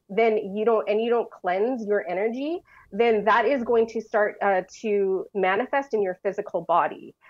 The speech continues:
But if you can exist in a higher frequency vibration consistently, so when you're in a place of, like, acceptance and love and joy and happiness and gratitude, then your energetic body is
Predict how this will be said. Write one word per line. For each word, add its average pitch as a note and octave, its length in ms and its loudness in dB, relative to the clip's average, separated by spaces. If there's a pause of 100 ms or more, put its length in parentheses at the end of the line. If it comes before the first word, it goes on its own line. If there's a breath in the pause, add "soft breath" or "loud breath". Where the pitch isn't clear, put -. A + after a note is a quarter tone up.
(200 loud breath)
But A#3 100 0
if - 240 -2
you E4 320 2 (140)
can B3+ 280 2 (220)
exist G#3+ 480 -2
in A3 100 4
a G#3 60 -2
higher G3+ 380 0
frequency C4+ 800 -4
vibration C4+ 760 0
consistently, C4+ 880 -2
so A3+ 140 2
when G#3 240 2
you're G#3+ 160 2
in G3+ 200 0
a G3+ 40 0
place G3 340 -4
of, G3 160 -4
like, F3+ 240 -4
acceptance G#3+ 800 -2
and F#3+ 200 -2 (300 loud breath)
love G#3+ 320 2
and F#3 160 0
joy G#3 360 4
and F3+ 100 -4
happiness G3+ 680 -2
and F3+ 160 -6
gratitude, G#3 800 0 (340 loud breath)
then A#3 400 2
your A#3+ 400 4
energetic A3 640 2
body G#3 460 0
is G#3 180 -2